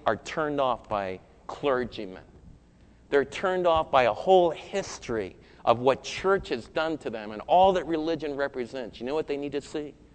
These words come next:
They need to see the temple of God, you. You need to be Jesus Christ for them. Mary had breakfast, sat down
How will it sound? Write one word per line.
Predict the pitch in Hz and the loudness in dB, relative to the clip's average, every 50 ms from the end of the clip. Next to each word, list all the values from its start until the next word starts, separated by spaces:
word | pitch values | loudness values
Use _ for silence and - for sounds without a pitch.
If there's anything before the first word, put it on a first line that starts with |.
| _ - - - | _ -20 -10 -6
They | 110 117 | -6 -4
need | 131 139 131 | -4 -4 -6
to | 131 123 | -6 -10
see | - - - 139 131 123 104 90 87 - - _ _ _ _ _ _ _ | -10 -8 -6 -6 -6 -6 -6 -10 -14 -18 -20 _ _ _ _ _ _ _
the | - 101 | -10 -10
temple | 98 - - - 135 131 127 - 127 117 113 | -10 -10 -12 -12 -12 -12 -10 -12 -10 -8 -8
of | 104 95 | -8 -8
God, | - 107 95 87 78 78 - - _ _ - | -6 -6 -6 -6 -8 -12 -16 -20 _ _ -16
you. | 98 107 104 104 92 80 - - - _ _ _ _ _ _ _ _ _ _ _ _ _ _ _ _ _ _ _ _ _ - _ _ _ _ _ _ _ _ _ _ _ _ _ - | -12 -10 -8 -8 -8 -8 -10 -16 -20 _ _ _ _ _ _ _ _ _ _ _ _ _ _ _ _ _ _ _ _ _ -20 _ _ _ _ _ _ _ _ _ _ _ _ _ -8
You | 117 | -6
need | 117 113 | -4 -4
to | 117 | -4
be | 113 110 98 | -4 -4 -6
Jesus | 92 - 110 127 131 127 123 127 120 110 | -6 -8 -6 -4 -4 -4 -6 -8 -12 -16
Christ | - - - 123 110 95 90 78 - - - - _ _ _ | -16 -14 -8 -8 -8 -6 -8 -12 -16 -20 -20 -20 _ _ _
for | - 90 | -14 -12
them. | 90 87 87 76 - _ _ _ _ _ _ _ _ _ _ _ _ _ _ _ _ _ _ _ _ _ _ _ _ _ _ _ _ _ _ _ _ _ _ _ _ _ _ _ - | -12 -12 -14 -16 -18 _ _ _ _ _ _ _ _ _ _ _ _ _ _ _ _ _ _ _ _ _ _ _ _ _ _ _ _ _ _ _ _ _ _ _ _ _ _ _ -6
Mary | 135 131 131 123 | -2 -2 0 2
had | 139 160 151 127 | 2 0 0 0
breakfast, | 127 143 151 156 151 - - 90 - - | 4 6 6 6 6 4 -6 -12 -8 -2
sat | - 156 143 143 139 - | 4 6 6 6 4 2
down | 147 143 143 143 143 139 120 | -2 0 0 0 -2 -2 -4